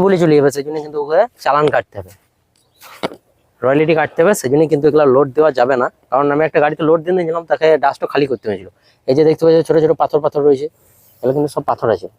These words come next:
আর এগুলো, এগুলো কোথা থেকে আসে? এগুলো বন্ধুরা ওই যেই ভাই ব্যাটার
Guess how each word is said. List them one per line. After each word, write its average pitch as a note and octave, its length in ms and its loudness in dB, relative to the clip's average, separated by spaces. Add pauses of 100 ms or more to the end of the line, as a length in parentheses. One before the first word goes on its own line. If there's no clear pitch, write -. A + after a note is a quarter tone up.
(220)
আর G#2+ 200 -2
এগুলো, D3 180 4 (200)
এগুলো D#3+ 200 2
কোথা D3+ 160 0
থেকে D#3 160 2
আসে? - 180 -6
এগুলো D#3+ 220 2
বন্ধুরা E3 240 0 (480)
ওই B2+ 140 -6
যেই D#3 140 4 (440)
ভাই B2+ 240 -2
ব্যাটার D#3+ 200 2